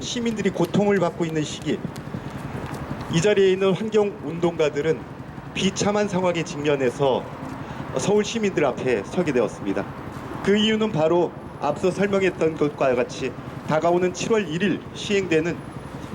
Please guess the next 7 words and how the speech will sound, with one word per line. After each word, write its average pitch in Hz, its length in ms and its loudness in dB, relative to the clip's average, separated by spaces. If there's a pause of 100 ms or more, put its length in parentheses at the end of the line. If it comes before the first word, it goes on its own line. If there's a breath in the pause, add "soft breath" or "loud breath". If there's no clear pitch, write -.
(120)
도시공원 190 540 2
일몰제의 180 600 2
전국적인 180 560 0
시행에 170 360 0
따라서 127 480 2 (1300)
전체 185 360 2
도시공원의 208 800 2